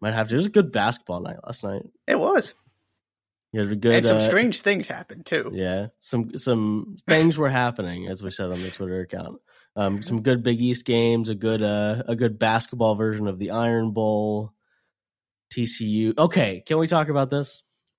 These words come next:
Speaker 1: You can't storm the court when you beat the number nine team in the country. You can't. You just can't.
Speaker 2: Especially when you're T C U.
Speaker 1: Yeah, you, you just can't.
Speaker 2: And I mean
Speaker 1: You
Speaker 2: that as a
Speaker 1: can't.
Speaker 2: compliment, not a criticism.
Speaker 1: Yeah,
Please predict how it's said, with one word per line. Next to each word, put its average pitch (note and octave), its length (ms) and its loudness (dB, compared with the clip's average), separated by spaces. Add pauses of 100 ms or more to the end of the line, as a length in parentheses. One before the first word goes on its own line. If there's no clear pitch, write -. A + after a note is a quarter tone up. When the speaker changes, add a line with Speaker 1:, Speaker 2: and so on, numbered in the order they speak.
(160)
Speaker 1:
You E3+ 120 -6
can't F#3+ 320 2
storm C3+ 260 4
the A2 80 0
court A2 260 -2
when F#2+ 100 -4
you G2 60 -2
beat F#2+ 180 -6
the - 40 -14
number F#2 220 -2
nine E2+ 260 -2
team E2+ 160 -10
in E2+ 60 -8
the F2+ 80 -12
country. - 500 -12
You B2 80 -4
can't. G2 460 -2 (220)
You D#3 80 0
just - 120 -6
can't. F#2 400 -2 (180)
Speaker 2:
Especially F3 360 2
when F3 160 0
you're D#3 100 -2
T E3 180 -2
C C#3+ 260 -2
U. C#3 180 -4 (280)
Speaker 1:
Yeah, F3 140 6
you, D3 200 6
you E3 220 4
just D#3 200 -4
can't. E3+ 520 0 (160)
Speaker 2:
And D3+ 80 -2
I D#3 60 2
mean F3 120 0
Speaker 1:
You E3 80 4
Speaker 2:
that D3+ 80 6
as F3 60 6
a D3+ 40 4
Speaker 1:
can't. G#2 100 2
Speaker 2:
compliment, C#3+ 400 2
not C3 160 2
a B2+ 40 -6
criticism. A#2 500 -6 (260)
Speaker 1:
Yeah, G#2+ 440 4